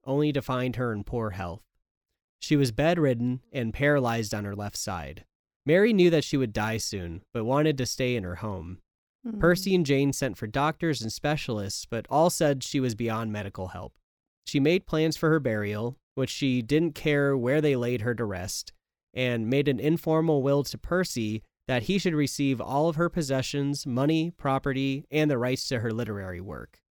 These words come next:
Speaker 1: She left money to Leigh Hunt, Claire Clairmont, and her childhood friend Isabel Baxter, whom she never forgot and always remembered fondly.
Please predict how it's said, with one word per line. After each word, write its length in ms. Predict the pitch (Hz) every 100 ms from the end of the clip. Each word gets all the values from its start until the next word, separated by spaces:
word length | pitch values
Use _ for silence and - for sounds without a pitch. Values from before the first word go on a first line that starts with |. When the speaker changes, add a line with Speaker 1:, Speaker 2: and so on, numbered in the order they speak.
| _ _ _ _
Speaker 1:
She 160 | - 143
left 300 | 139 156 -
money 260 | 156 165 160
to 140 | 143
Leigh 220 | 120 151
Hunt, 480 | 160 135 143 147 - _ _ _ _ -
Claire 320 | - 139 151
Clairmont, 680 | 147 139 117 107 101 110 - _ _ _ _
and 100 | 117 113
her 80 |
childhood 480 | 113 143 139 139 151
friend 380 | - 143 131 127
Isabel 400 | 131 117 117 117
Baxter, 640 | 101 95 92 - - 76 - _ _ _
whom 160 | - 135
she 140 | -
never 240 | 139 170 185
forgot 520 | - 120 104 95 95
and 120 | - 113
always 300 | 156 180 139
remembered 420 | 120 110 104 98
fondly. 600 | - 101 92 87 65 101